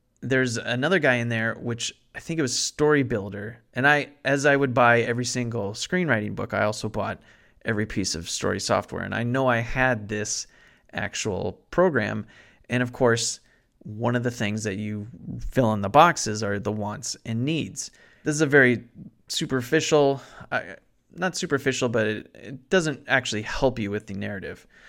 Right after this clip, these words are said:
I remember my story teacher at Cal Arts the first year handed out a, a hundred questions that you should ask of your character, which is what's their favorite food, what's their favorite hobby.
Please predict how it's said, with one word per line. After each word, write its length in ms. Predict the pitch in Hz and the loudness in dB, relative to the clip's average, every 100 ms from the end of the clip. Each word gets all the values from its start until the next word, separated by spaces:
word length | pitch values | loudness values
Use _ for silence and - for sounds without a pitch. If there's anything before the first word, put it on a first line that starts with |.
| - _ - | -20 _ -12
I 80 | |
remember 300 | 104 110 113 | -6 -4 -4
my 340 | 107 101 101 113 - _ - | -4 -6 -6 -10 -16 _ -14
story 300 | - 143 135 | 0 2 4
teacher 440 | 135 123 - 120 | 0 -2 0 -2
at 460 | - - 107 - - _ _ _ | -2 -4 -6 -8 -14 _ _ _
Cal 200 | - 95 | -2 0
Arts 320 | 107 104 - | 2 0 -4
the 120 | - | -10
first 340 | - 110 101 - | -10 -10 -8 -10
year 360 | - - - - _ _ | -10 -10 -12 -16 _ _
handed 360 | 131 147 143 131 | 4 4 4 4
out 340 | 117 113 110 | 4 4 0
a, 540 | - - 101 120 120 117 | -8 -16 -4 -2 0 -2
a 40 | |
hundred 460 | 113 156 143 135 120 | -2 0 0 0 -2
questions 760 | - 135 - 113 101 101 - - _ _ | 2 2 2 -4 -8 -10 -14 -18 _ _
that 80 | 113 | -4
you 100 | 113 | -2
should 180 | 117 104 | -2 -2
ask 280 | 101 104 - | -2 -4 -8
of 60 | |
your 100 | 92 | -12
character, 400 | 107 113 107 104 | -4 -2 -2 -4
which 180 | 95 - | -10 -10
is 120 | 101 | -10
what's 200 | 107 95 | -8 -6
their 120 | 92 | -8
favorite 320 | 92 107 98 92 | -6 -6 -6 -8
food, 400 | - 104 101 104 | -6 -6 -6 -8
what's 180 | 104 | -8
their 100 | - | -8
favorite 300 | 92 95 92 | -8 -8 -8
hobby. 460 | - 95 95 95 95 | -8 -8 -6 -8 -14